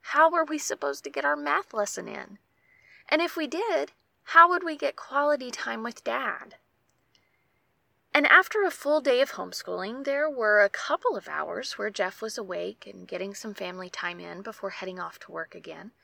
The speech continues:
But that often meant that I figured out dinner and did baths and bedtime on my own. It was a tough schedule, on all of us, Jeff included.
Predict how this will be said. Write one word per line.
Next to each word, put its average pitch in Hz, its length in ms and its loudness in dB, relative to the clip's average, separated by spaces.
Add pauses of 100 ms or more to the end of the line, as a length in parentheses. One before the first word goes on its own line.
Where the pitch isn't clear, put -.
(800)
But - 160 -10
that 349 220 0
often 330 360 2
meant 269 300 -8
that - 140 -10 (120)
I 294 200 2
figured 196 380 -4
out 170 200 -2
dinner 180 480 -8
and 185 320 -12
did 214 240 -6
baths 165 640 -8
and 202 200 -8
bedtime 180 460 -10
on 202 140 -10
my 196 160 -8
own. 247 380 -10 (1160)
It 269 80 -6
was 269 160 -6
a 254 60 -10
tough - 220 -8
schedule, - 500 -10 (680)
on 208 140 -2
all 254 220 -6
of 220 100 -8
us, - 380 -14 (840)
Jeff 220 260 -6
included. 240 680 -12